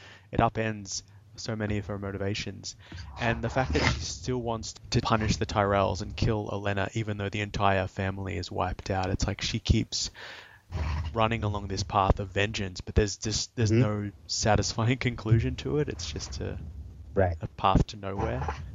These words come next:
Speaker 1: So I, I thought that was interesting as well, where Jaime's like, "They're all dead. There's nothing left to do."
Speaker 2: And she doesn't know how to respond to that. <laughs> Like, "But I need my revenge."
Speaker 1: It's,
Speaker 2: Mm-hmm.
Speaker 1: it's sort of grief, and this is a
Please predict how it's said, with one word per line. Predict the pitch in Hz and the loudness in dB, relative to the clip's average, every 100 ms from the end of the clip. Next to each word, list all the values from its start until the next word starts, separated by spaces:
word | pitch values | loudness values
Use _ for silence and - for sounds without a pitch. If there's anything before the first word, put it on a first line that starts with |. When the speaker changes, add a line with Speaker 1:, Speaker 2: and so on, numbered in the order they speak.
| - | -10
Speaker 1:
So | - - | -6 -4
I, | 101 | -2
I | 98 | -2
thought | 113 98 - | -4 -6 0
that | 110 | 0
was | 98 | 2
interesting | 98 90 98 | 2 2 2
as | 92 101 | 0 2
well, | 95 | 2
where | 92 95 | 2 2
Jaime's | 101 95 95 | 2 2 2
like, | 95 92 - | 4 4 2
"They're | - 131 | -2 0
all | 139 | 0
dead. | 120 135 123 - | 2 2 2 -2
There's | 110 | -4
nothing | 117 107 - 107 | -2 -2 0 -2
left | 110 113 - | -4 -6 -10
to | |
do." | 107 110 110 - - - - - _ _ _ _ | -10 -10 -12 -18 -20 -20 -20 -20 _ _ _ _
Speaker 2:
And | 107 98 | -2 0
she | 131 | 2
doesn't | 131 117 135 | 2 2 2
know | 123 | 4
how | 123 | 4
to | 131 | 4
respond | 127 - 165 202 | 2 4 4 4
to | 101 | 2
that. | 87 85 - - - - | 2 -4 -10 -16 -16 0
<laughs> | 156 - - - - - | 0 0 -10 -20 -20 -14
Like, | 92 - - | -14 -8 -2
"But | 123 127 | 0 2
I | 127 | 2
need | 135 139 | 2 2
my | 143 | 4
revenge." | 143 131 185 147 | 2 4 2 2
Speaker 1:
It's, | - 92 - - - | -2 -10 -12 -16 -12
Speaker 2:
Mm-hmm. | 95 95 92 - - - - - | -6 -4 -6 -8 -20 -20 -14 -8
Speaker 1:
it's | 135 | -4
sort | - 180 | 2 4
of | 127 113 | 2 0
grief, | - 123 123 - - - | -4 0 0 4 4 4
and | 120 | 0
this | 123 110 | -2 0
is | |
a | 104 | -2